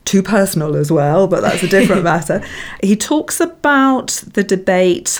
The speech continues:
Speaker 1: on pedagogy
Speaker 2: Mm-hmm.
Speaker 1: and the, the conflict, which we've sort of touched on previously with that when we looked at Christodoulou.
Speaker 2: Mm-hmm.
Speaker 1: He talks about the curriculum debate, and then he goes on to look at what research says.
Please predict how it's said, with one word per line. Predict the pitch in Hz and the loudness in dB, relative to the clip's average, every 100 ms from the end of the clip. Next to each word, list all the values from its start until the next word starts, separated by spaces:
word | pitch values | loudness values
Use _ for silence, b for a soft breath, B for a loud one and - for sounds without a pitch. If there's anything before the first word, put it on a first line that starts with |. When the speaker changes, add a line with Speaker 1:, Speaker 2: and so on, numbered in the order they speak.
| - | -4
Speaker 1:
on | 165 160 | -2 -2
pedagogy | 160 156 151 156 151 - 143 160 269 - - | -4 -8 -6 -6 -6 -6 -4 -2 -4 -8 -8
Speaker 2:
Mm-hmm. | 180 190 214 B | -6 -6 -10 B
Speaker 1:
and | 170 160 156 | -4 -4 -4
the, | 156 147 | -6 -6
the | 156 | -10
conflict, | 151 165 175 - 185 - | -6 -4 -4 -4 -4 -4
which | 165 - 160 | -8 -4 -6
we've | 151 | -6
sort | - 156 | -8 -10
of | 147 | -10
touched | - 208 - - | -6 -6 -6 -4
on | 170 165 | -2 -2
previously | - 165 170 190 196 208 214 214 269 - B B | -2 0 0 0 -2 -2 -2 0 -2 -6 B B
with | - 165 | -6 -4
that | 175 175 | -4 -4
when | 170 160 | -4 -4
we | 160 | -2
looked | 165 - - | -4 -4 -8
at | - | -4
Christodoulou. | 190 185 160 151 165 165 175 269 - | -6 -4 -6 -2 0 2 2 0 -4
Speaker 2:
Mm-hmm. | - 214 185 202 247 - | -14 -10 -6 -6 -10 -8
Speaker 1:
He | 165 180 | -2 -2
talks | 165 - 151 - | -2 -6 -8 -6
about | 156 156 147 - - | -6 -4 -4 -6 -10
the | |
curriculum | - 196 202 - 208 208 202 | -4 -2 -2 -2 2 2 2
debate, | 208 226 214 240 - - - B B - | 0 0 0 0 -4 -12 -16 B B -6
and | - 185 185 185 | -2 0 2 2
then | 214 233 | 2 2
he | 247 240 | 0 0
goes | 220 208 | 0 0
on | 202 202 | 0 0
to | - | -2
look | 190 190 - | -6 -4 -8
at | - | -4
what | 185 - | -4 -2
research | 190 175 - 147 - - | -4 -4 -6 -8 -8 -10
says. | - - - | -8 -8 -8